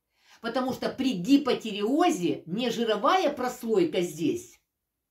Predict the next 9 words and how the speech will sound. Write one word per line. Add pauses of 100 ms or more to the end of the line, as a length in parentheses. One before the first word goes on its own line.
(680)
подкожная,
да, (540)
а
у
нас
подкожная
клетчатка
отечная, (120)
отечная.